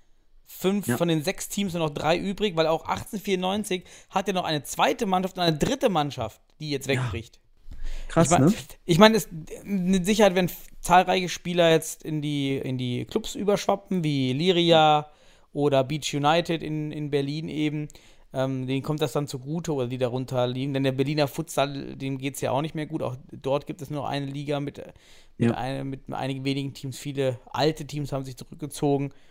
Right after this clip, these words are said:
Speaker 1: Ja, das kommt denen da zugute. Man muss halt die positiven Seiten sehen. Ja, da kommt da wieder ein Spielereinfluss rüber. Und auch, es gibt jetzt keinen sicheren Absteiger.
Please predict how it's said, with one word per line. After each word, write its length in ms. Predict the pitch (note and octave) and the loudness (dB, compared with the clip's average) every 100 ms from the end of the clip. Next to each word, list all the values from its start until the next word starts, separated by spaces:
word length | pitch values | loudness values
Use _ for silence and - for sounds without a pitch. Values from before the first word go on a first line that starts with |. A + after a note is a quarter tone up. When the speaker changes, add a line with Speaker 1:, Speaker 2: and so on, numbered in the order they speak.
| - - _ - - | -20 -20 _ -16 -4
Speaker 1:
Ja, 320 | B2 C3+ - | 2 2 2
das 160 | A#2 - | -8 -4
kommt 220 | F3+ E3+ | -2 -2
denen 120 | D3+ | 0
da 160 | C#3+ D#3 | 2 2
zugute. 460 | D#3 C#3 E3 E3+ D#3 | 0 -8 -8 -4 0
Man 120 | G3 | 0
muss 120 | A#3+ | 2
halt 120 | G#3 | 2
die 120 | E3+ | 0
positiven 640 | C#3+ - G3 F#3+ F#3+ E3+ E3 | -4 -4 -4 -4 -8 -6 -2
Seiten 380 | E3 E3+ E3 D#3 | 0 -2 -4 -4
sehen. 320 | D#3+ E3 E3 - - _ | -2 -2 -4 -12 -20 _
Ja, 140 | C3+ D3+ | -2 -2
da 80 | |
kommt 240 | D3 D3+ C3+ | -2 -4 0
da 200 | D3 E3 | 0 2
wieder 120 | D#3 | -2
ein 80 | D3+ | -2
Spielereinfluss 1120 | - D#3 D#3 C#3+ C#3 D3 D#3 - - D#3 - | -6 -4 0 0 0 -4 -6 -10 -8 -8 -6
rüber. 280 | E3 D3 C#3 | -4 0 0
Und 200 | F3 - | 0 2
auch, 260 | E3 D#3+ - | 2 2 -6
es 160 | D3 - | -14 -8
gibt 200 | D#3+ - | -10 -6
jetzt 160 | D#3 - | -10 -8
keinen 320 | C#3+ D3 E3+ | -6 -4 -6
sicheren 260 | F#3+ G#3 | -8 -6
Absteiger. 720 | - F#3+ - C#3+ E3+ E3+ F#3+ | -6 -6 -2 -2 0 0 -2